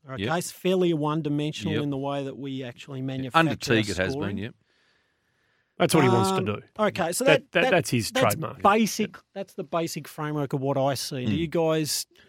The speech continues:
Speaker 1: wanna
Speaker 3: No, I
Speaker 1: add
Speaker 3: don't
Speaker 1: any
Speaker 3: dis-
Speaker 1: more
Speaker 2: Uh,
Speaker 1: to
Speaker 2: no,
Speaker 1: what
Speaker 2: I
Speaker 1: our
Speaker 2: don't
Speaker 1: strengths are?
Speaker 2: disagree too much with that. I think our fluency when we're up and going is a strength.
Speaker 3: I think on the
Speaker 2: Uh,
Speaker 3: weekend, that to, to underline that point,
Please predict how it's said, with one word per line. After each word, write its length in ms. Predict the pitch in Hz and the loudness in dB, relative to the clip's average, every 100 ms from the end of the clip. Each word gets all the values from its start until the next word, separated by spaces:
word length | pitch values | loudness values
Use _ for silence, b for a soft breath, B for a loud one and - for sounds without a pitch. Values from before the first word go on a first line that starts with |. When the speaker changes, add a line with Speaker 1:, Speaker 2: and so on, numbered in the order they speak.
| - | -10
Speaker 1:
wanna 220 | 170 160 214 | -2 2 6
Speaker 3:
No, 40 | |
I 60 | 214 | 8
Speaker 1:
add 20 | |
Speaker 3:
don't 100 | 180 | 8
Speaker 1:
any 60 | 175 | 8
Speaker 3:
dis- 80 | 165 | 8
Speaker 1:
more 80 | 170 | 10
Speaker 2:
Uh, 520 | - 679 679 659 698 | 10 12 10 10 8
Speaker 1:
to 80 | - | 6
Speaker 2:
no, 80 | - | 6
Speaker 1:
what 80 | - | 8
Speaker 2:
I 40 | |
Speaker 1:
our 40 | - | 8
Speaker 2:
don't 140 | 147 | 6
Speaker 1:
strengths 400 | 127 175 151 - | 4 4 4 2
are? 60 | 202 180 | 2 2
Speaker 2:
disagree 920 | 104 90 - 120 117 123 131 117 110 - _ - | 0 -6 -10 -4 0 4 4 4 2 -4 _ -8
too 320 | - 143 127 | -2 2 2
much 380 | 120 113 - - | 4 2 0 -2
with 160 | 101 - | -2 0
that. 280 | 156 233 - - | 2 2 0 2
I 180 | 156 135 | 4 4
think 520 | - - 180 147 131 | 0 0 2 2 2
our 120 | 117 | 2
fluency 1080 | - - 151 143 135 - 127 117 113 110 107 | 0 0 2 2 0 -2 0 2 2 0 -4
when 240 | 117 117 107 | 0 2 4
we're 120 | 107 | 4
up 160 | 107 104 | 4 0
and 160 | 90 | -2
going 540 | 82 123 175 127 185 226 b b b b _ | 4 4 4 0 -4 -10 b b b b _
is 240 | 117 104 98 | 2 2 0
a 60 | |
strength. 560 | - - 120 214 254 - _ _ _ _ _ - | -4 0 0 0 -4 -20 _ _ _ _ _ -4
Speaker 3:
I 300 | 101 98 - | 2 6 6
think 180 | 254 247 | 8 8
on 100 | 190 | 8
the 80 | |
Speaker 2:
Uh, 40 | 160 | 8
Speaker 3:
weekend, 540 | 160 - 165 131 147 - | 8 6 4 4 -2 -2
that 380 | 147 160 - - | 4 6 4 0
to, 240 | 151 147 - - | 2 2 -2 -6
to 260 | - 131 131 - - | 0 2 2 -2 -2
underline 420 | 151 131 120 107 | 2 4 4 4
that 180 | 151 - | 2 2
point, 340 | - 107 - | -4 -8 -10